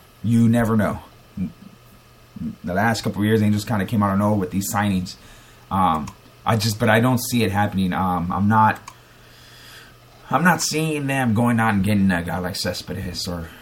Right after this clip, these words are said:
Gordon. I, would I like it? Sure. I mean, obviously. But what happened the last time? What happened the last time the Angels signed a left fielder? Or a right fielder, but, you know, what happened?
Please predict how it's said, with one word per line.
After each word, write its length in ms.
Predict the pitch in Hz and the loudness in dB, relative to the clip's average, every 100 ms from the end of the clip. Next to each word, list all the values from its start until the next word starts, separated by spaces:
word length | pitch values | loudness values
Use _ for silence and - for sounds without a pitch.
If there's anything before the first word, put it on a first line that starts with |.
| 101 | -6
Gordon. 420 | 92 92 87 87 | 0 0 0 -4
I, 100 | 87 | 0
would 200 | 101 104 | 2 4
I 120 | 110 110 | 4 4
like 280 | 120 180 | 2 0
it? 220 | 214 262 - - - - - - _ - | -4 -8 -10 -20 -20 -20 -20 -20 _ -16
Sure. 420 | - 156 185 143 | -4 0 2 2
I 80 | 104 | 0
mean, 160 | 117 113 | 0 0
obviously. 520 | 143 135 - 95 82 - | 0 -2 -6 -6 -8 -6
But 200 | 101 101 | -2 0
what 120 | 117 | 2
happened 260 | 123 120 120 | 0 0 -2
the 40 | |
last 340 | 107 104 120 - | -2 -2 -2 -4
time? 340 | 104 92 95 - - - - - - - | -4 -4 -6 -10 -20 -20 -20 -20 -20 -8
What 100 | 113 | -4
happened 200 | 147 135 | -4 -2
the 60 | |
last 400 | 110 113 131 123 | -2 -2 -4 -4
time 160 | 135 110 | -4 -2
the 60 | 107 | 0
Angels 260 | 110 110 | -2 -2
signed 180 | 113 107 | -2 -2
a 40 | |
left 200 | 98 98 | -2 -6
fielder? 300 | 95 95 90 | -6 -4 -2
Or 260 | 98 123 117 | 0 0 0
a 40 | |
right 180 | 98 98 | 0 -2
fielder, 260 | 98 95 92 | -2 -4 -4
but, 280 | 92 87 - - 60 | -4 -4 -8 -14 -6
you 120 | 107 | -4
know, 200 | 85 90 - - | -4 -8 -12 -8
what 100 | 175 | -8
happened? 320 | 151 95 101 | -4 -6 -8